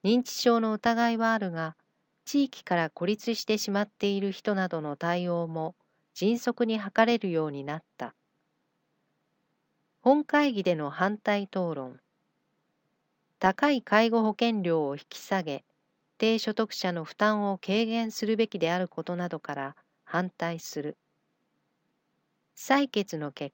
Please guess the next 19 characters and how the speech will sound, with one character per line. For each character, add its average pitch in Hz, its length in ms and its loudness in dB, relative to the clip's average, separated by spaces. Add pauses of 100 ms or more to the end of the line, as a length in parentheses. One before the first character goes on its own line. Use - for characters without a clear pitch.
(140)
果、 160 180 -2 (840)
委 214 160 4
員 277 200 4
会 170 340 0
認 185 280 0 (120)
定、 170 360 -2 (460)
賛 233 320 2
成 220 340 0
多 196 200 -4
数。 185 420 -4 (1000)
本 285 260 6
会 277 300 2
議 165 120 -2
認 160 260 -4 (100)
定、 151 340 -4 (420)
賛 220 360 0
成 214 340 0
多 185 200 -2
数。 175 420 -4